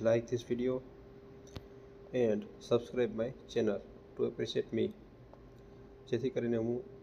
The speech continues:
આવા જ નવા, નવા અલગ અલગ શૈલીથી ગુજરાતીમાં અંગ્રેજી સાથે ગુજરાતી અને હિન્દીને કમ્બાઈન કરી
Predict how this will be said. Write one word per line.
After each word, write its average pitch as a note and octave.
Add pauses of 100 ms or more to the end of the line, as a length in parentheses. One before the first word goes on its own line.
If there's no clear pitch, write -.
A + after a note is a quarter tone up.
(220)
આવા B2
જ A#2+
નવા, B2 (1120)
નવા A#2
અલગ B2+
અલગ B2+
શૈલીથી A#2+ (420)
ગુજરાતીમાં A#2+ (1160)
અંગ્રેજી C3
સાથે A#2+
ગુજરાતી B2+
અને A2+
હિન્દીને A#2+
કમ્બાઈન A#2+
કરી A#2